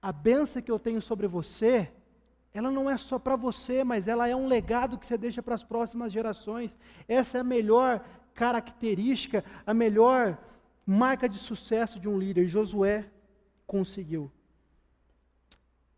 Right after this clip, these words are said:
Começou bem, continuou bem, terminou bem e cumpriu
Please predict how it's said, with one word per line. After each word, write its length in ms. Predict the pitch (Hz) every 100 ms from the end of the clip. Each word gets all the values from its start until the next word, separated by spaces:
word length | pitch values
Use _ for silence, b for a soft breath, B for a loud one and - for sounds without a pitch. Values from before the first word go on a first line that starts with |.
| _
Começou 460 | - 170 156 - 220
bem, 340 | 196 214 226 - _ _ _ _
continuou 600 | - 170 - 170 175 208
bem, 360 | 170 185 196 185 _ _ _
terminou 380 | 180 180 175 170
bem 320 | 151 170 180 - _
e 80 | 170
cumpriu 680 | - 190 180 180 196 202